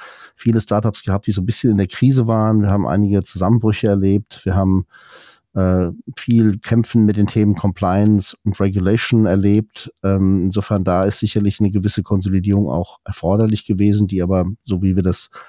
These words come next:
im Markt feststellen, auch, auch stattfindet. Ähm, und dann eben dazu führt, dass die Geschäftsmodelle auch reifer werden nach vorne, was dann auch wieder gut ist.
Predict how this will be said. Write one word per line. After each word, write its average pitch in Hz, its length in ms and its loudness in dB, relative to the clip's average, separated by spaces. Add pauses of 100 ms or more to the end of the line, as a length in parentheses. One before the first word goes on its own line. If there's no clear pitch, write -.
(340)
im 101 80 -6
Markt 90 320 -2
feststellen, 95 460 -4
auch, 90 260 -8
auch - 320 -8
stattfindet. 113 800 -2 (580)
Ähm, 98 380 2
und 92 160 -4
dann 95 220 2
eben 95 480 2
dazu 104 320 -4
führt, 110 260 -2
dass 104 100 -4
die 107 120 -2
Geschäftsmodelle 101 640 0
auch 95 180 -2
reifer 98 320 -2
werden 65 200 -8
nach 73 120 -4
vorne, 101 340 -6
was 95 140 -6
dann 85 160 -6
auch 85 140 -10
wieder 90 160 -4
gut 90 240 -6
ist. - 260 -2